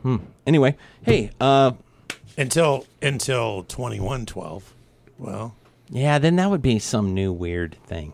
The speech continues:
Speaker 2: You think so?
Speaker 1: Yeah. Now, uh, we did learn this week from,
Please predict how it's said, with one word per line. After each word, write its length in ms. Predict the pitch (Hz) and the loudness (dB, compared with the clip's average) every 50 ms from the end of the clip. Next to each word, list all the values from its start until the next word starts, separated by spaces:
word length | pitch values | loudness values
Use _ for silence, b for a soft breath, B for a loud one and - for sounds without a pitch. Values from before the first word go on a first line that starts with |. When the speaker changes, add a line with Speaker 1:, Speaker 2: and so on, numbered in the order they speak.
| - _ - | -18 _ -18
Speaker 2:
You 60 | - | -12
think 200 | 104 107 110 107 | -10 -8 -8 -8
so? 240 | - - 123 123 120 - b b b b b b b b | -8 -8 -10 -10 -10 -14 b b b b b b b b
Speaker 1:
Yeah. 300 | - 107 143 160 - - - _ - | -4 -2 -2 -2 -2 -6 -8 _ 0
Now, 300 | 117 143 147 131 113 - - | 4 4 4 4 2 0 0
uh, 300 | - 127 123 120 110 101 - 113 | 2 4 6 6 6 4 4 4
we 160 | 120 127 123 | 4 4 4
did 240 | 110 - 185 214 208 | 6 6 6 6 6
learn 540 | 196 143 123 117 107 107 107 123 151 - - - | 6 4 6 6 8 6 6 4 2 0 -4 -2
this 260 | - 110 120 123 - 120 | 2 2 2 2 2 2
week 320 | 113 101 101 120 - - | 2 2 2 2 0 -4
from, 800 | - - - - 120 110 104 101 101 104 110 110 107 104 101 | -10 -8 -4 0 2 4 4 6 4 4 4 2 0 -2 -6